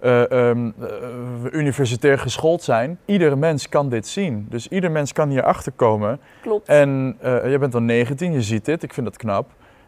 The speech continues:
Speaker 1: En zo geloof ik dat er heel veel meer kinderen en jongeren, kind ben je niet echt meer, maar jongeren van <laughs> negentien zijn,
Speaker 2: Klein beetje. <laughs>
Speaker 1: die dit wel inzien, maar die zich er niet over durven uit te spreken.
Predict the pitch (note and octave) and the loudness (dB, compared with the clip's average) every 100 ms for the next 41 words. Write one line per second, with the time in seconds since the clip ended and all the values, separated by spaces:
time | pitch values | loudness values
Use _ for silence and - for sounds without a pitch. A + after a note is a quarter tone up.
0 | _ C#3+ C#3 C3 A#2 A2 C3 A2+ C#3+ C#3 | _ 4 4 4 -2 0 0 4 4 4
1 | A#2 C3 A#2+ A#2+ E3 F#3+ D3 B2 B2+ D3 | 2 0 0 2 4 4 2 0 0 0
2 | - F3 E3 D#3+ F3+ - C#3+ D3 C3+ D3 | 0 0 2 0 -2 -2 -2 -2 0 0
3 | E3 D#3 D#3+ F#3 G3+ _ _ _ G2 G2 | 4 2 2 -2 -8 _ _ _ -14 -10
4 | - F2 F2+ F2+ G#2+ G#2 G#2+ G#2 A#2+ D3 | -8 -8 -6 -8 -4 -4 -4 -2 2 4
5 | D3 C#3+ C#3+ D3+ C#3+ D3 D#3+ F#3+ C#3+ D#3+ | 4 2 2 2 4 6 6 4 0 0
6 | D3+ D3 E3 F#3+ A3 G#3 - A#3+ C5+ - | 2 2 2 2 0 4 4 6 6 4
7 | G#4 F#4 - C3+ D3 G3+ D3 C#3 E3+ E3+ | 0 -4 -6 -2 2 4 4 2 0 -2
8 | C#3 C3 C#3+ C3 B2 C3 F3+ C#3 B2 - | 0 0 0 -2 -2 -2 -2 -2 -6 -6
9 | - A#2+ B2 A#2 A2+ - C#3+ E3 D3 - | -8 -8 -6 -4 -2 0 0 0 -4 -6
10 | A2+ F#2 - | -4 -4 -6